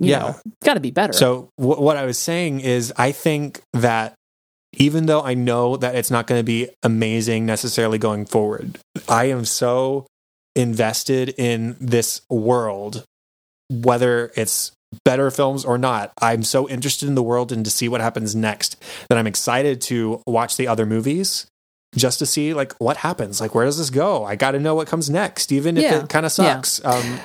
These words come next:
Speaker 1: I'm okay
Speaker 2: Well,
Speaker 1: with that.
Speaker 2: I will, I will tell you this. We've already started in T two, but so you should be prepared, but timeline means nothing
Speaker 1: Right.
Speaker 2: <laughs> in Terminator. It, it's, it's an ever-evolving, ever-changing thing.
Speaker 1: Mm-hmm.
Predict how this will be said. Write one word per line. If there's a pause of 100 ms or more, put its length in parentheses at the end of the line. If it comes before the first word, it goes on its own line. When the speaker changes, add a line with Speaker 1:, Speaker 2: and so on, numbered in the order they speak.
(120)
Speaker 1:
I'm
okay
Speaker 2:
Well,
Speaker 1:
with
that.
Speaker 2:
I
will,
I
will
tell
you
this.
We've
already
started
in
T
two,
but
so
you
should
be
prepared,
but (440)
timeline
means
nothing
Speaker 1:
Right. (160)
Speaker 2:
<laughs>
in
Terminator.
It,
it's,
it's
an
ever-evolving,
ever-changing
thing.
Speaker 1:
Mm-hmm.